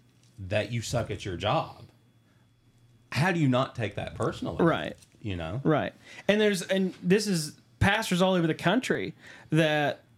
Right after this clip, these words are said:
Speaker 2: I, I've, I had spoken to, and, you know, it's the same, it's the same story where they've got people that come into their office and just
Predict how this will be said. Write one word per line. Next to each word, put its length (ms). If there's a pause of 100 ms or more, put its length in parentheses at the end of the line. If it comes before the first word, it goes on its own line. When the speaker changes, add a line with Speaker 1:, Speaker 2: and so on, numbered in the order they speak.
Speaker 2:
I, 400
I've, 240
I 80
had 180
spoken 380
to, 340
and, 460 (100)
you 140
know, 120
it's 160
the 60
same, 260
it's 140
the 60
same 240
story 480 (340)
where 380
they've 160
got 260
people 320
that 320
come 180
into 140
their 180
office 380
and 140
just 240